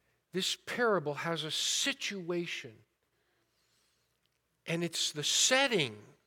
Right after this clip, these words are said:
of the story that makes the parable and the point of the parable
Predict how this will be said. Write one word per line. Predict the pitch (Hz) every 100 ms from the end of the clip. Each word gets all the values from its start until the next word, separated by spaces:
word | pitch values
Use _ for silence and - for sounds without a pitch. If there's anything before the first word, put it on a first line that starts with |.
| _ _ _ _ _ _
of | 156 143
the |
story | 151 - - 220 233 175 120 101 - _ _ _ _ _ _ _ _
that | 170 165
makes | 170 185 226 214 - -
the | 180
parable | - - - 247 233 190 175
and | 151 156
the | 151
point | - - 277 226
of | 151
the |
parable | 151 170 160 143 156